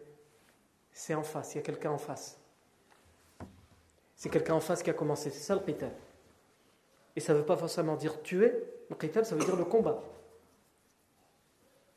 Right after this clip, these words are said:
Tu pousses quelqu'un, tu le combats. Non. Le mot harb, qui est clair, là, il n'y a pas de,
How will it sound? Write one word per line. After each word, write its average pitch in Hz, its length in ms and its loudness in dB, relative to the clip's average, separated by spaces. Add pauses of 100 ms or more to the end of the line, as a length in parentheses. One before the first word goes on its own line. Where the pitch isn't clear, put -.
(180)
Tu 165 120 -8
pousses 160 220 -4
quelqu'un, 240 300 4
tu 247 120 0
le - 60 -4
combats. 220 320 2 (1400)
Non. 117 180 -10 (1200)
Le 127 100 -10
mot 135 160 -4 (200)
harb, 139 200 -4 (420)
qui 143 160 2
est 131 40 6
clair, 147 360 6
là, 110 100 -4
il 117 40 -6
n'y 120 60 -6
a - 40 -8
pas 170 180 2
de, 147 240 -2